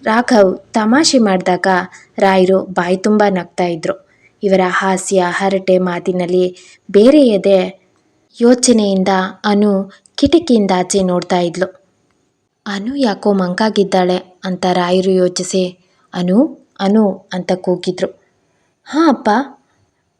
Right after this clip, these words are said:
ಹುಷಾರಾಗಿದ್ಯಾ ತಾನೇ?" "ಹಾ, ಹುಷಾರಾಗಿದ್ದೀನಿ" ಅಂತ ಅನು ನಗ್ತಾಳೆ. ಹೃದಯ ತುಂಬಿ ಬಂದು ಮಿತಿಮೀರಿದ ಸಂತೋಷದಿಂದ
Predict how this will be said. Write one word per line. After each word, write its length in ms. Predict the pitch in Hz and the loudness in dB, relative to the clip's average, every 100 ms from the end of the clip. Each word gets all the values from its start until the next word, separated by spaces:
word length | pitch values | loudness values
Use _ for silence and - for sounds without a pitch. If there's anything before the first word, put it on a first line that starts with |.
| _ _ _ - | _ _ _ -12
ಹುಷಾರಾಗಿದ್ಯಾ 720 | 196 - 277 247 190 190 185 | -6 2 2 4 0 0 -2
ತಾನೇ?" 520 | 185 180 180 180 - _ _ _ _ _ _ | -2 -6 -6 -8 -14 _ _ _ _ _ _
"ಹಾ, 540 | - 240 240 208 - _ - | -6 0 0 -2 -12 _ -8
ಹುಷಾರಾಗಿದ್ದೀನಿ" 960 | 202 - 262 262 190 185 180 175 - - | -2 2 4 4 2 0 0 -4 -10 -12
ಅಂತ 240 | 185 175 190 180 | -10 -6 -4 -4
ಅನು 420 | 180 180 185 185 202 | -4 -2 -2 -4 -6
ನಗ್ತಾಳೆ. 680 | 196 190 185 175 - _ _ _ _ _ _ _ _ _ _ _ _ _ - | -8 -4 -4 -2 -6 _ _ _ _ _ _ _ _ _ _ _ _ _ -2
ಹೃದಯ 340 | 220 233 285 | 2 6 6
ತುಂಬಿ 340 | 277 214 208 208 | 4 2 2 2
ಬಂದು 540 | 196 185 190 185 190 196 | 2 2 2 2 -2 -6
ಮಿತಿಮೀರಿದ 640 | 196 220 214 214 254 262 214 | -4 0 2 4 4 2 0
ಸಂತೋಷದಿಂದ 760 | 208 180 196 196 196 185 180 | -2 -2 0 0 0 -2 0